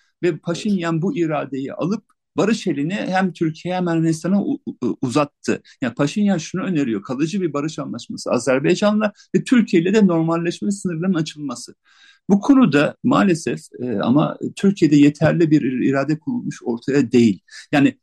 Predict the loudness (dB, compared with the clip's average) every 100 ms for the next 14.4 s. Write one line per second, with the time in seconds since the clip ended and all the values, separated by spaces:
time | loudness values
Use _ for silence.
0 | _ -2 -2 0 -2 0 0 -2 -2 -4
1 | -2 -4 -6 -4 -6 -2 -4 -4 -6 -6
2 | -4 -6 -6 -6 -4 -2 -2 -2 -4 -4
3 | -4 -6 -6 -6 -12 -18 -18 _ -20 _
4 | -2 0 0 2 0 2 2 4 4 6
5 | 8 8 6 2 0 0 -2 -4 -4 -4
6 | -4 -4 -4 -4 -6 _ _ _ _ 0
7 | 0 2 4 6 6 4 0 -2 -6 -8
8 | -10 -6 -4 -6 -8 -6 -2 0 0 -2
9 | -2 0 0 0 0 0 0 0 -4 _
10 | 2 4 4 2 0 0 -4 -4 -4 -4
11 | -2 -2 -4 -6 -10 _ -20 -20 _ 2
12 | 2 2 0 0 0 0 0 0 2 0
13 | -2 -4 -10 -8 -4 -4 -2 -2 -2 -2
14 | -4 -4 -6